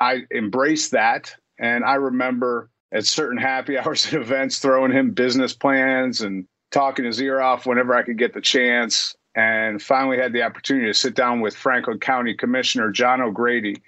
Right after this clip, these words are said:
in, in the, uh, winter of two thousand eleven. And actually, it was closer to the spring. And John O'Grady sat down and he asked me if I was familiar with the food truck scene that was going on in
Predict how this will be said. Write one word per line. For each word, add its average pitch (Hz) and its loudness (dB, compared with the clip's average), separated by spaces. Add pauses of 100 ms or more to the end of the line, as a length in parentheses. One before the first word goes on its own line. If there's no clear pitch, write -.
(120)
in, 104 2
in 107 0
the, 107 2
uh, 101 4 (440)
winter 117 0
of 90 -8
two 123 -2
thousand 113 0
eleven. 98 -2 (420)
And 101 -2 (400)
actually, 117 -2
it - -4
was 104 -6
closer 123 -2
to 107 0
the 98 0
spring. 92 0 (220)
And 117 0
John 147 0
O'Grady 156 -2
sat 156 0
down 196 0
and 156 0
he 151 -2
asked 175 0
me 147 0 (180)
if 127 0
I 143 2
was 135 -2
familiar 143 2
with 127 0
the 123 -4
food - 0
truck 135 2
scene 127 0
that 127 -2
was 120 -2
going 127 2
on 120 4
in 113 2